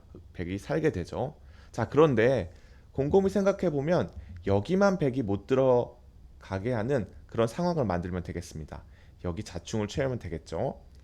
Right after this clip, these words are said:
자, 그래서 거기 자충을 채우는 방법으로는 여길 먹여치는 수가 있어요. 그럼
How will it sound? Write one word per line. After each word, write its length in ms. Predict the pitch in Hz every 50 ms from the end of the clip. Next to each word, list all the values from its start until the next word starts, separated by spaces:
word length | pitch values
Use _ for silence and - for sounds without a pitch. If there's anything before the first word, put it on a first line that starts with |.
| - - - - - - - - - - - - - - - - - -
자, 160 | - - 90 -
그래서 360 | - 85 85 87 - 123 107
거기 220 | - - 101 107 117
자충을 460 | - 104 95 - - - 135 135 131
채우는 320 | - 160 151 156 151 135
방법으로는 760 | 120 107 98 104 104 98 - - - 92 101 135 156 113 - - - - - - - - -
여길 240 | 107 110 135 165 165
먹여치는 460 | 104 104 98 120 131 123 - 120 113
수가 200 | 110 - 101 95 82
있어요. 520 | 78 - - 76 80 98 110 98 - - - - - - - - -
그럼 280 | - - 92 85 78